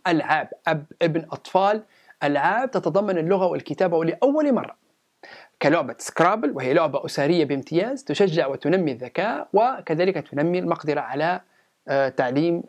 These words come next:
الكتابة بالأمازيغية وكلمات وتبادل الآراء. مونوبولي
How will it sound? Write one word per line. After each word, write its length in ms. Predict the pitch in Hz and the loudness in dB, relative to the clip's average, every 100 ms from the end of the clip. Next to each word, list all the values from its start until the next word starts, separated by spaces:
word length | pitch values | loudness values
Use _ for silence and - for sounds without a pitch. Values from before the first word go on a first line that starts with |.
| - | -4
الكتابة 500 | 139 135 - 185 147 | -4 -4 0 0 0
بالأمازيغية 720 | 127 131 117 117 147 175 175 | -6 -8 -10 -4 -2 -2 0
وكلمات 640 | 160 156 - 131 131 160 160 | 0 0 -2 -4 -2 -4 -2
وتبادل 720 | 156 170 165 - 135 151 143 | 0 0 0 -2 0 0 -2
الآراء. 440 | 143 - 147 127 - _ _ _ - - - | -8 -4 -2 -2 -6 _ _ _ -20 -20 -2
مونوبولي 520 | 196 269 330 - 123 | 2 4 2 -4 -12